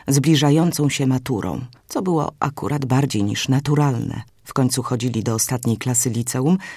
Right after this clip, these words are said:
i matura, ta straszna matura, jawiąca się niczym zły upiór powoli z bladej zjawy, stawała się coraz bardziej realna. Kilka miesięcy i będzie maj.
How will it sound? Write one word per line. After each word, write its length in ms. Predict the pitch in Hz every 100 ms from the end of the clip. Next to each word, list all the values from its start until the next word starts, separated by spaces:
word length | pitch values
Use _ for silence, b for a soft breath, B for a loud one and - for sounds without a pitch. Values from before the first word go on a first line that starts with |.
| B
i 100 | -
matura, 480 | 160 131 - 214 135 -
ta 240 | 95 - -
straszna 760 | - - 117 160 - - 107
matura, 560 | 107 107 143 170 151 123 B B B -
jawiąca 600 | 156 120 160 156 143 117
się 200 | - 131
niczym 460 | 143 147 143 139
zły 300 | 123 151 208 -
upiór 560 | 208 202 139 131 135 131 b
powoli 500 | - 123 120 123 113
z 80 | 107
bladej 500 | 101 123 127 107 107
zjawy, 500 | 98 123 123 123 160 B B B
stawała 480 | B - 123 123 117
się 200 | 113 113
coraz 340 | - 127 127 113
bardziej 480 | 127 120 110 117
realna. 560 | 113 113 101 110 127 120 - _ _ -
Kilka 300 | 247 254 220
miesięcy 500 | 175 160 220 214 220
i 120 | 185
będzie 360 | 151 151 147 143
maj. 380 | 131 - -